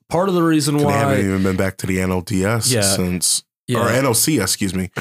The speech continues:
Speaker 2: since they've,
Speaker 1: Yeah, I
Speaker 2: um,
Speaker 1: mean,
Speaker 2: done
Speaker 1: that's
Speaker 2: that.
Speaker 1: part of the reason that I wasn't so heartbroken when the Braves lost the, um, Game Seven of the N L C S that year. I mean,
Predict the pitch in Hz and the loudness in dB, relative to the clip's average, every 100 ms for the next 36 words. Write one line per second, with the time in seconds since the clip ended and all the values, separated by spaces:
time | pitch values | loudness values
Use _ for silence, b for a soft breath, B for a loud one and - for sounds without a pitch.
0 | - - 98 - - 95 143 139 120 135 | -12 -8 -6 -4 -4 -4 -2 0 0 0
1 | 135 151 151 180 - 170 180 131 127 117 | 0 -2 0 -2 -2 0 2 2 0 0
2 | 113 110 117 135 113 107 127 123 120 - | 0 0 0 0 0 0 0 0 -4 -4
3 | - - _ - - 127 120 104 123 143 | -6 -8 _ -6 -2 0 0 0 0 0
4 | 113 104 101 104 104 101 104 117 117 98 | -2 -2 -2 -2 -2 -2 0 0 0 0
5 | 95 107 120 113 - - _ _ - 113 | 0 0 0 -2 -6 -10 _ _ -2 0
6 | 104 101 101 98 98 107 107 - 117 110 | 2 2 2 0 0 0 0 0 0 0
7 | 104 101 110 98 - 110 117 113 110 95 | 0 0 0 -2 0 0 0 0 -2 -2
8 | 104 104 101 98 | -2 -2 -2 -4